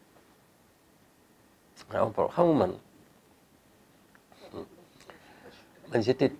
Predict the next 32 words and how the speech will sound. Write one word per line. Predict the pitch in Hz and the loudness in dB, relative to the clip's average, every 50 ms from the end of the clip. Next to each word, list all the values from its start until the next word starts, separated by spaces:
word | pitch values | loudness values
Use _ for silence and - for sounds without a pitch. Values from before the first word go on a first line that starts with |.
| - - - | -16 2 6
turbulent | 208 202 170 143 135 113 98 90 80 - - - - - - - _ _ - - | 6 8 8 10 8 8 8 6 2 0 -6 -14 -20 -20 -20 -20 _ _ -8 0
dans | 95 92 90 | 2 2 2
ma | 87 90 85 | 2 0 -4
jeunesse. | 85 87 82 80 - - - - - - _ _ - | -6 -8 -10 -12 -12 -14 -16 -20 -20 -20 _ _ 0
Ñëpp | 135 - - | 0 0 0
xam | - 107 92 | -2 -4 -4
nañ | 85 85 82 78 | -4 -6 -8 -12
ko, | - | -14
Fuuta | - - - 131 123 123 123 | -8 -2 0 0 2 2 0
yëpp | 123 - - | 0 -2 -2
xam | 107 90 80 | -6 -6 -6
nañ | 82 76 - | -8 -10 -12
ko. | - - - _ _ _ _ _ _ _ _ _ _ _ _ _ - - - - - - - - - - - _ _ _ _ _ _ _ - - - - - _ - | -18 -20 -20 _ _ _ _ _ _ _ _ _ _ _ _ _ -20 -20 -20 -20 -20 -20 -20 -20 -20 -20 -20 _ _ _ _ _ _ _ -20 -20 -20 -20 -20 _ -6
Ma | 95 98 | -2 0
dugg | 95 107 131 131 135 120 | 4 6 6 6 6 6
ci | 139 - | 4 2
asraar, | - 107 - - 101 98 104 107 107 - - - _ - | 0 0 2 2 2 4 4 2 0 -6 -16 -20 _ -8
def | 98 101 117 - | -6 -4 -4 -4
ci | - - 110 | -4 -4 -4
lu | 104 110 - | -4 -4 -4
kenn | - - 135 117 92 | -4 -4 -4 -4 -4
defut. | - - - - - _ _ _ - _ _ _ _ - _ _ _ _ _ _ - - _ _ - - | -8 -10 -14 -16 -20 _ _ _ -20 _ _ _ _ -20 _ _ _ _ _ _ -20 -20 _ _ -6 -2
Am | - 123 123 120 117 | 0 0 0 -2 -6
ci | - 123 113 | -4 0 2
ñuy | 113 113 110 113 110 101 101 104 | 2 4 4 2 2 2 0 0
lu | 107 104 | -2 0
bëri | 101 101 139 143 156 147 127 | 4 6 6 8 8 6 4
yoo | 113 113 117 | 4 2 2
xamante | - 120 120 117 110 - | 0 -2 -8 -8 -6 -6
amuñ | - - 92 92 90 87 | -4 -2 -2 -2 -2 -2
ko | - 87 | -6 -10
ci. | - - | -12 -14